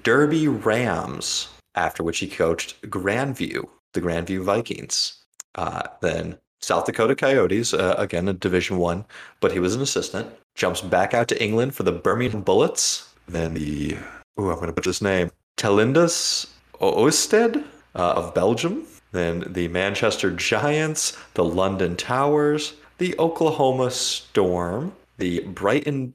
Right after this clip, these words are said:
Bears, the Oklahoma Storm again as an assistant. Then finally the Iowa Energy of the N B A G League, <laughs> the Grand and River, or, uh, the Rio Grande Vipers of the G League, <laughs> Raptors as an assistant. So yeah, he has,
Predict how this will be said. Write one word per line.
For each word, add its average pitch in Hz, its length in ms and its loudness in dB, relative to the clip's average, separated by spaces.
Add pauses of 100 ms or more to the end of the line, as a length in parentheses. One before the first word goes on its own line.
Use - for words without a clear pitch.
Bears, 92 840 0 (180)
the 82 200 0
Oklahoma 90 440 0
Storm 90 320 0
again 85 640 2
as 87 260 -4
an 85 60 -8
assistant. 98 600 -6 (240)
Then 87 140 -2
finally 120 240 2
the 87 260 0
Iowa 110 420 4
Energy 92 720 2
of 78 220 2
the 80 120 2
N 87 100 2
B 92 160 4
A 87 120 4
G 92 320 -2
League, 92 600 0
<laughs> - 60 -18
the 98 80 -2
Grand 101 420 2 (600)
and 107 180 -2
River, 95 360 2
or, 78 240 0
uh, 78 320 -4
the 90 100 2
Rio 107 260 4
Grande 98 300 2
Vipers 101 480 2
of 98 40 -4
the 101 60 -2
G 95 240 0
League, 90 320 2
<laughs> - 140 -6 (100)
Raptors 90 880 -2
as 85 140 -4
an 85 100 -4
assistant. 90 480 -4 (440)
So - 160 0
yeah, 87 260 6
he 104 80 0
has, 104 440 2